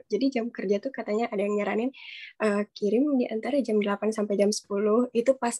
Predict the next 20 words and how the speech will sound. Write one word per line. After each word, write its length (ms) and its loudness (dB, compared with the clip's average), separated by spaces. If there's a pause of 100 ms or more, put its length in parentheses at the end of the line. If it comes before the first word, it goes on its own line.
emang 320 -2
awal-awal 480 2
mereka 240 0
lagi 240 0
buka 320 -4
gitu 240 0
kan. 240 -4 (400)
Atau 240 4
di 160 0
jam 240 0
akhir-akhir 400 -4
pulang, 480 4
jam 160 6
dua 80 4
sampai 240 2
jam 240 2
empat, 480 -2
katanya 320 -6
kayak 160 -4
gitu. 640 -8